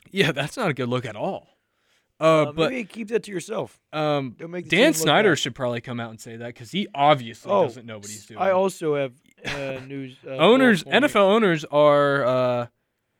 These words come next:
Speaker 1: it seems like
Speaker 2: Yeah.
Speaker 1: they just fall
Speaker 2: <clears throat>
Speaker 1: backwards into owning multi-billion dollar organizations, uh, for the American entertainment.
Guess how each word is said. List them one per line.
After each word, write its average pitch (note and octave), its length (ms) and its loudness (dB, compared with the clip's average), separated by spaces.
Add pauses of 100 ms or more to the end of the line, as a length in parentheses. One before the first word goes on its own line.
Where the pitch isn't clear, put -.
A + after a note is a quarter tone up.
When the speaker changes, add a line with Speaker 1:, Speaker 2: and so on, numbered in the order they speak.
(320)
Speaker 1:
it D3+ 160 -4
seems C#4 320 -2
like G3+ 140 0
Speaker 2:
Yeah. E3+ 60 -6
Speaker 1:
they F3+ 100 4
just F3+ 200 -10
fall D#3+ 480 2
Speaker 2:
<clears throat> - 0 -
Speaker 1:
backwards C#3+ 680 -2
into C3 180 -10
owning C3 500 -10 (360)
multi-billion D3 1000 -2
dollar C3 480 0
organizations, C3+ 1000 -8 (480)
uh, A#2 360 -16
for B2+ 240 -8
the B2 160 -6
American A#2+ 460 -8
entertainment. B2+ 540 -12